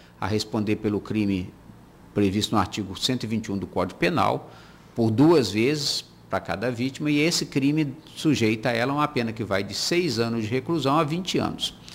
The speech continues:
Em relação ao, ao acidente que vitimou a IA, a Rafaela fica sujeita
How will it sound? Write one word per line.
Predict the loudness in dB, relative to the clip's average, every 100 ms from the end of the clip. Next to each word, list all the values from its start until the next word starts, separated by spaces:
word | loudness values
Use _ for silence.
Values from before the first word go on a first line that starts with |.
| -18 -6
Em | 2
relação | 4 4 4 0 -2 -4 -4
ao, | 0 2 2 -2 -8 -20 -20 -20 -20 -20 -20 0
ao | 4 4
acidente | 4 0 0 0 -2 -4
que | -6
vitimou | -4 -4 0 4 4
a | 4
IA, | 2 0 2
a | 0
Rafaela | -2 -4 -4 -4 -6
fica | -8 -8
sujeita | -4 -2 0 0 -2 -10